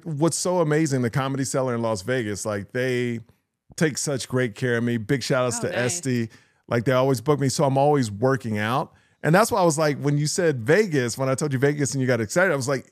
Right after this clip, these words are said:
Speaker 1: "Yo, man, I think you got Austin with the Rogan people, but
Speaker 2: Sure.
Speaker 1: Vegas, I'm telling you, it's that next spot. It's that
Speaker 2: Yeah.
Speaker 1: next spot." I think,
Speaker 2: Yeah,
Speaker 1: I
Speaker 2: I
Speaker 1: think a
Speaker 2: believe
Speaker 1: lot
Speaker 2: it.
Speaker 1: of comedians from L A,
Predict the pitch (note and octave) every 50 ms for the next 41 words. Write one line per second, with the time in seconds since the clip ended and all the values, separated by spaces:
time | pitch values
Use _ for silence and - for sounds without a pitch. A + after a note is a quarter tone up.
0 | _ _ D3 C#3 E3 F3+ F3 D3 C#3 B2 A2+ G#2+ - _ _ _ _ - C3+ C#3
1 | - D#3+ D3+ C#3+ A#2 C3 C3+ C3 C3+ A#2 - - A#2+ C#3 D#3+ E3 - - F#3+ F#3+
2 | F3+ D#3+ D3+ - A#2 G2+ G#2+ C3+ D3 E3 D3+ E3 D#3+ C#3+ - F3 E3+ D3 - -
3 | E3+ E3+ D#3 - - - - - G#3 - - C3 - - - D3 F3+ G#3+ A#3+ F#3+
4 | F#3 E3 D#3 C3+ - - - B2 B2 A#2+ - - - - A2+ A#2+ D3 E3+ F3 F3+
5 | G3+ G#3+ A3+ C4+ C4 - _ _ _ _ _ _ _ _ - D3 C#3+ - G#3 G3
6 | F#3+ F3+ F#3 F#3+ F#3 - - - F#3+ F3 F#3+ E3+ - - - - _ _ _ _
7 | - A2 C#3 D3+ B3+ D4 F#3+ F#3 G3 E3+ D#3+ E3 F#3 F3 - - - D#3 D3+ D#3
8 | C3 D#2+ - - _ _ _ _ _ _ - C3+ D3+ - G3+ G3 F#3+ F3+ E3 C#3+
9 | C#3 - _ _ _ - B2 A#2 - F#3+ E3+ F3+ D3 C#3+ C3 C3+ D#3 E3 D#3+ -
10 | E3 C#3+ C#3 C#3+ D3 D3+ D#3 D3+ C#3+ B2+ A#2 C3 B2+ B2 A#2+ A#2 A#2 A#2+ B2 B2+
11 | C3 A#2+ G#2+ G2 F#2